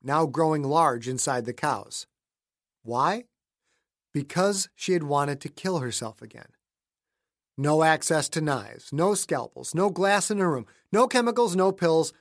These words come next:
nowhere to possibly hang herself. And yet her twisted mind had found a way, found a way. The ancestors. But the ancestors wouldn't just kill her.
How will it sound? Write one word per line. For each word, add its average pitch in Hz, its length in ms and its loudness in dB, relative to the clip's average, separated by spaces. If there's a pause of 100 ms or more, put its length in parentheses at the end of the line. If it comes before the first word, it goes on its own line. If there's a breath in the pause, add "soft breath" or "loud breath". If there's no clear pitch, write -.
(140)
nowhere 147 320 2
to 151 60 0
possibly 156 480 0
hang 196 240 0
herself. 123 340 -4 (260 soft breath)
And 170 180 2
yet 202 260 2
her 285 200 2
twisted 302 500 -2
mind 190 360 2 (180 soft breath)
had 190 180 0
found 208 320 2
a 196 60 4
way, 180 380 0 (240)
found 214 500 2 (180)
a 180 80 0
way. 175 440 0 (960)
The 143 180 -4
ancestors. - 800 -8 (1200)
But 147 140 0
the 139 200 0
ancestors - 600 -4 (300)
wouldn't 220 360 0
just 170 340 0
kill 127 320 -4 (120)
her. 190 340 -6